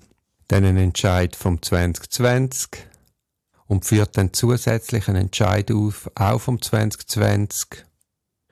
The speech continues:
wo zwar das Bundesgericht nicht überprüft hätte, aber auch dort bestände eigentlich ein heilbarer Mangel durch die entsprechende Strafkammer vom Obergericht Zürich.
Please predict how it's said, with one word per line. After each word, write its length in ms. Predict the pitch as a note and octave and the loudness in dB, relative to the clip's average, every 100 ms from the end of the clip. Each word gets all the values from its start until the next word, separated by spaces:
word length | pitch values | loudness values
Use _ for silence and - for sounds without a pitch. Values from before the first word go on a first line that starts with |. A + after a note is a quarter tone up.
| _ | _
wo 100 | G2+ | -2
zwar 200 | G2 - | 0 0
das 100 | F#2 | -2
Bundesgericht 600 | - A2 G#2+ F#2 A2 F#2 | 2 2 2 -2 -2 -2
nicht 140 | G#2+ F#2 | -2 -2
überprüft 640 | G2 G2 - B2+ C#3+ - | -4 -4 0 0 0 0
hätte, 440 | C#3 C3 C#3+ C3+ C3 _ _ _ _ | 0 0 -2 -2 -4 _ _ _ _
aber 280 | - - F#2+ | -6 0 2
auch 40 | |
dort 260 | F2+ G2 - | 2 0 0
bestände 640 | F#2+ - F#2 F2 F2+ F#2 - _ _ _ _ _ - | -2 2 2 2 2 -2 -6 _ _ _ _ _ -2
eigentlich 400 | F#2+ F2+ F2+ F#2+ | 0 0 0 2
ein 180 | F2+ | 2
heilbarer 600 | E2+ F2 E2+ E2+ E2+ F2 | 2 2 0 0 0 2
Mangel 580 | E2+ E2 D#2+ E2 F2+ F2 - | 2 0 0 -2 -4 -6 -4
durch 200 | F#2 - | -4 -2
die 120 | F#2 | -2
entsprechende 640 | F2 - F2 D#2+ - F#2 | -2 -2 -2 -2 -2 -4
Strafkammer 880 | G2 - F2+ F2+ - - E2+ F#2 G#2 | -4 -2 0 0 -2 -2 -2 -2 -2
vom 200 | - A#2+ | -2 -2
Obergericht 600 | A2+ - B2+ C#3+ C3+ - | -2 -4 -8 -6 -8 -6
Zürich. 380 | - - - | -6 -6 -10